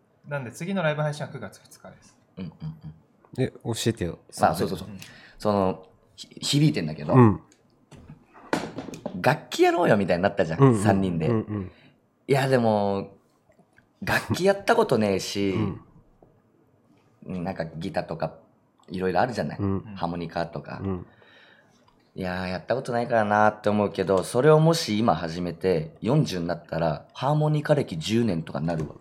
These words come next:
Speaker 2: けじゃん。
Speaker 3: うん。
Speaker 2: ってのを南草に言われた時、今やったら、十年後、歴十年だよ。
Speaker 3: 十年選手だよ。
Speaker 2: うん。いや、そうだよね。じゃあもう今やれることも始めちゃおうみたいな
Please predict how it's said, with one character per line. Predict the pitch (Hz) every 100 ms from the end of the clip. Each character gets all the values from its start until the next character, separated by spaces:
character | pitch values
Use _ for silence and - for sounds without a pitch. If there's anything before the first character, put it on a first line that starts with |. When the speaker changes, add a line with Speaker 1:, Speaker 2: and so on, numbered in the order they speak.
| -
Speaker 2:
け | 104
じ |
ゃ | 95
ん。 |
Speaker 3:
う |
ん。 |
Speaker 2:
っ | 80 82 90 - - - -
て | 170
の | 151 160
を | 123
南 | 107 127
草 | - 131
に |
言 | 123
わ |
れ | 120
た | -
時、 | 123 - 90 - - _
今 | - 233 156
や | 104
っ | - -
た | - 87
ら、 | 90 90 - - _
十 | - 113 180
年 | 185 180 175
後、 | 120 78 - _ -
歴 | 185 -
十 | 110 139 156
年 | 85 71
だ | 71
よ。 | -
Speaker 3:
十 | - 120
年 | 120 127
選 | 123 131
手 | 113
だ | 85
よ。 | 76 -
Speaker 2:
う | 104
ん。 |
い | 90 80 - _ _ _ - -
や、 | 151
そ | - - 170 339 165
う |
だ | 190
よ | 156
ね。 | 160 160
じ | 120
ゃ |
あ | 123
も | 117
う |
今 | 104 170 95
や | 95
れ | 123
る | 131
こ | 139
と | -
も | 87 82
始 | 104 98
め | 131 143
ち | 143
ゃ |
お | 135
う |
み | 90
た | - -
い |
な | - -